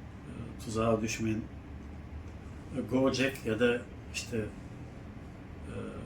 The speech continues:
yerel uygulamaları kullanarak gideceğiniz yere daha ucuza gidebilirsiniz.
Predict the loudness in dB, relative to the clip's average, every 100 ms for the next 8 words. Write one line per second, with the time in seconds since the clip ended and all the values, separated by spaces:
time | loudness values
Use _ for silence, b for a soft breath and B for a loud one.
0 | 2 6 6 4 2 0 2 4 6 6
1 | 6 4 2 2 2 4 4 2 -4 -10
2 | -8 -8 -10 -10 -10 -10 -10 -10 -10 -10
3 | -10 -10 -10 -10 -8 -6 0 4 6 8
4 | 8 6 4 4 2 0 -6 -8 -8 -8
5 | -10 -10 -10 -10 -6 2 6 6 6 2
6 | 4 6 6 4 4 0 0 -2 -2 -4